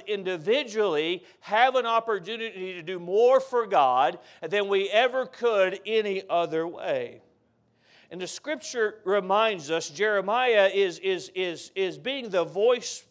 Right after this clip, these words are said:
piece for God. He says, "Stand ye in the ways and see and ask for the old paths." Now, I mentioned the title of the message tonight is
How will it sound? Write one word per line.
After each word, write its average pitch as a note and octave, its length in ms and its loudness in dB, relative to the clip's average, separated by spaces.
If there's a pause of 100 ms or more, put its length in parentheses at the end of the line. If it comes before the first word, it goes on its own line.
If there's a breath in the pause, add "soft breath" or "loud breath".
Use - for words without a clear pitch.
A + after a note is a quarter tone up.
piece G#3 320 -12
for F3 180 -10
God. D#3 400 0
He E3+ 60 -8
says, E3 240 -10
"Stand C4+ 340 -8
ye A#3+ 80 -10
in G#3 120 -10
the E3+ 120 -4
ways D3+ 480 -4 (440 soft breath)
and E3+ 180 -8
see B3 580 -10
and D#3 240 -6
ask G#3 380 -4
for F3 100 -10
the D#3 160 -8
old F#3+ 300 -4
paths." - 580 -10 (920)
Now, G3+ 160 0
I G3+ 40 0
mentioned A#3+ 380 -4
the F3 200 0 (100)
title G#3+ 340 0
of F3 60 -4
the F3 80 -4
message F3 400 -10
tonight D3 420 -4
is D3 340 -12